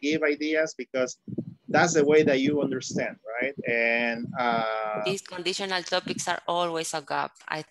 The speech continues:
Speaker 2: think, for everybody, mostly.
Speaker 1: Yeah, even for teachers can be confusing when they don't, when the teachers are not accustomed to the conditionals. Uh-huh.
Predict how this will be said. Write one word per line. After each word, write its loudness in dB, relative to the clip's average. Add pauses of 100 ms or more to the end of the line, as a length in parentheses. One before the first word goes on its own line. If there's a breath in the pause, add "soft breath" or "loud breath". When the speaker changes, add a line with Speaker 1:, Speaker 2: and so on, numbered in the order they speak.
Speaker 2:
think, -10
for -8
everybody, -4
mostly. -10 (340)
Speaker 1:
Yeah, 4 (500)
even 6
for 4
teachers -2
can -4
be 2
confusing -2 (140)
when 0
they 8
don't, 2 (280)
when 2
the 2
teachers 0
are 4
not 4
accustomed 0
to -6
the -2
conditionals. -4 (600 loud breath)
Uh-huh. 2